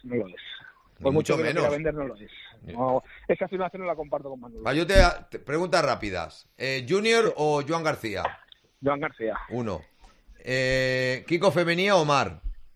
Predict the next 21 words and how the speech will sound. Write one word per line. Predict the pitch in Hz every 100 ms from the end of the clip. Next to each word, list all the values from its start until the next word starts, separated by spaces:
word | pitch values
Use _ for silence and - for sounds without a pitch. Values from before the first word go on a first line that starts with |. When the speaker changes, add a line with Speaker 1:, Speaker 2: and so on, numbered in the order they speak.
| - - _ _ _
Speaker 1:
Omar. | - 127 123 - -
Speaker 2:
Puedes | - 156 160
dar | 160
empate, | 156 113 101 98 123
¿eh? | 196 - -
Omar. | 98 117 82 73 _ - _ - -
Speaker 1:
Omar, | 180 143
Omar. | 123 107 -
Speaker 2:
¿Kumbula | 147 147 156 190 208 220 214 -
o | 147 151 147 131
Foyt? | 156 147 104 - - _ _ _ _ _ _ _ _ _ _ _ _ _ _ _ -
Speaker 1:
Empate. | - 139 - - - - -
Speaker 2:
Empate. | - 104 127 117 98 80 - - _ _ _ -
¿Cabrera | 123 135 175 196 214 214 -
o | 139 143 135 131 131
Logan | 143 151 127
Costa? | 110 - 87 78 _ - - _ _ _ _ _ _ _ _ _ _ _
Speaker 1:
Logan | 151 147 139
Costa. | 123 113 - - - - - _ _ _ _ _ _
Speaker 2:
Logan | 90 113 107
Costa. | 82 76 -